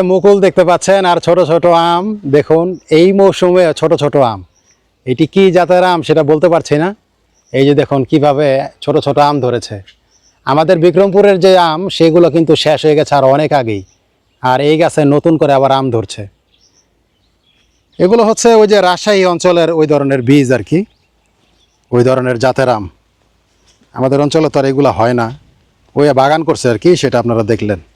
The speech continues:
আমরা সামনে এগিয়ে যাচ্ছি ব্যাপারী বাড়ির দিকে। ব্যাপারী বাড়ির সামনে ছোট্ট একটি মাঠ, এখানে ডিগ বল খেলা হয়। আর এই দিকে হচ্ছে ব্যাপারী বাড়ি, আর ব্যাপারী বাড়ির সাথেই হচ্ছে মসজিদ,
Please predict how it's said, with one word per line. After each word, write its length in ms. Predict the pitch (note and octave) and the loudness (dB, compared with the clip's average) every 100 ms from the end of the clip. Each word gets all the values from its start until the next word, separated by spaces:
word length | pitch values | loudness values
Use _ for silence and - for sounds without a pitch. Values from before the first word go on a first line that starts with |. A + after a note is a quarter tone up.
| _ _ _ _ | _ _ _ _
আমরা 220 | A2 A2 | -8 -4
সামনে 260 | A#2 B2 B2 | -2 -2 -2
এগিয়ে 220 | A#2+ A#2 A2+ | -2 0 -2
যাচ্ছি 280 | A2+ - A#2 - _ _ _ _ _ _ _ | -4 -6 -8 -8 _ _ _ _ _ _ _
ব্যাপারী 300 | B2 B2+ B2+ B2 | -2 0 0 0
বাড়ির 220 | A#2+ A#2+ G2+ | 0 -2 -4
দিকে। 180 | G#2 F#2+ - _ _ _ _ _ _ _ _ | -6 -10 -18 _ _ _ _ _ _ _ _
ব্যাপারী 380 | B2 C#3+ D3+ F3 | -10 -6 -4 -2
বাড়ির 260 | F3 F3+ F3+ | 0 0 0
সামনে 220 | E3+ E3 E3 E3 | -2 0 0 -2
ছোট্ট 160 | D#3+ E3 D#3+ | -2 0 0
একটি 140 | E3 | 2
মাঠ, 260 | D#3 D#3 D3+ C#3+ | 2 2 0 -2
এখানে 200 | D#3 D3 | -2 -2
ডিগ 180 | C3+ D3 | -2 0
বল 160 | C#3+ C3+ | 0 -2
খেলা 180 | B2+ C#3 B2 | -2 -2 -2
হয়। 160 | D3 G#3 _ _ _ _ _ _ _ _ | -4 -6 _ _ _ _ _ _ _ _
আর 120 | A2+ G#2+ - | -8 -6 0
এই 200 | E3 F3 F3+ | 2 2 2
দিকে 280 | D#3+ D3+ E3 | 0 0 0
হচ্ছে 280 | D#3 - D#3+ D3+ C3+ | 0 0 0 0 0
ব্যাপারী 340 | C3+ C3 C#3+ | -2 0 0
বাড়ি, 260 | C#3+ D3 F3 G3+ | 0 0 0 0
আর 80 | D3 | 0
ব্যাপারী 320 | B2+ C3 C#3 | -2 0 0
বাড়ির 260 | C#3 C#3+ C#3 - | 2 0 0 -2
সাথেই 260 | C3+ C3 | -2 0
হচ্ছে 220 | C3+ - C3+ B2+ | 0 0 -2 0
মসজিদ, 340 | C3 G#2+ A2 | -2 -2 -8